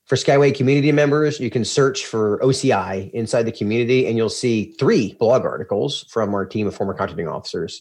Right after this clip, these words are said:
dealing with this particular topic. There are also videos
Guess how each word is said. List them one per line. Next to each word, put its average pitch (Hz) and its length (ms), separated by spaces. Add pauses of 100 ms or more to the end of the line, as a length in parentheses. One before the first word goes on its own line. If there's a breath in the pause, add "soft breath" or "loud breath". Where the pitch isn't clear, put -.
dealing 107 240
with 92 120
this 101 100
particular 98 400
topic. - 360 (200)
There 110 180
are 113 80
also 139 240
videos 123 540